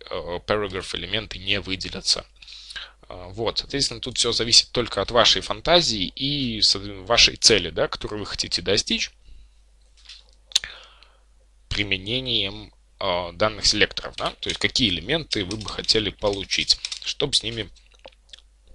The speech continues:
что-нибудь потом сделать. Так, теперь давайте применим фильтр visible.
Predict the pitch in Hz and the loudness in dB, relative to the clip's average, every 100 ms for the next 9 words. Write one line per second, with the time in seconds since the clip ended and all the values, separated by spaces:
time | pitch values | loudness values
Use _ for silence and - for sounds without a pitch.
0 | _ - - 92 92 90 85 85 90 98 | _ -18 -8 -6 -6 -4 -4 -4 -6 0
1 | 80 60 - - - - - - - 85 | 2 2 0 -6 -16 -16 -16 -16 2 2
2 | - - 135 107 113 101 - - 101 101 | 2 -2 -2 0 0 0 0 -2 -2 -2
3 | 92 95 117 98 107 139 151 101 82 | -4 -4 -4 0 -2 2 0 2 -2